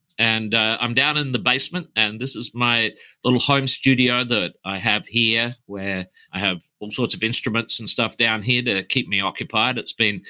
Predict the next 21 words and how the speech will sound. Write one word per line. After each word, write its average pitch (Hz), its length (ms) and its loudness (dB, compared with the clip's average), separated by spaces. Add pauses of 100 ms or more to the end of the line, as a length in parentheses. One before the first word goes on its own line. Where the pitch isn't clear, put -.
(220)
somewhat 135 380 4
of 107 100 0
a 101 380 0 (140)
godsend 123 640 2
during 101 220 -2
this 95 180 0
last 98 320 -2
year 113 480 2 (280)
to - 160 0
actually 101 340 0
have 104 260 -2 (280)
the 104 100 4
ability 104 420 0
to 98 100 -2
do 95 220 -2
musical 107 460 -2
stuff 98 300 -2
at - 80 -12
home 98 300 -2
because 92 280 -6
I'm 87 220 -4